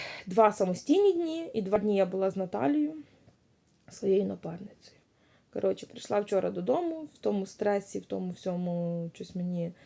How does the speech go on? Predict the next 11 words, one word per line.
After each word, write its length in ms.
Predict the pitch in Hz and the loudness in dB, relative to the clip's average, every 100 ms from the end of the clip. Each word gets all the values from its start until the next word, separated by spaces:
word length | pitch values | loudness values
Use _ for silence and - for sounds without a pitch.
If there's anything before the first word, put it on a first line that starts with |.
| - - | -20 -6
нічого 280 | 233 247 190 | -2 2 2
не 80 | 180 | 2
хотілося. 920 | 190 185 320 294 277 254 226 226 - - - - - | -4 -4 0 0 0 -4 -6 -6 -10 -14 -16 -14 -14
Спала, 560 | - - 311 392 359 320 | -16 0 4 6 6 4
відпочивала, 800 | 277 - 202 - 220 320 294 247 | 2 -2 -6 -2 0 2 2 0
щось 160 | - | -6
трошки 320 | 214 196 - | -10 -8 -8
фінську 360 | 196 339 302 - | -8 -10 -8 -8
вчила, 340 | - 240 208 220 | -6 -4 -4 -6
ну, 100 | 247 | -10
таке. 260 | - - | -12 -14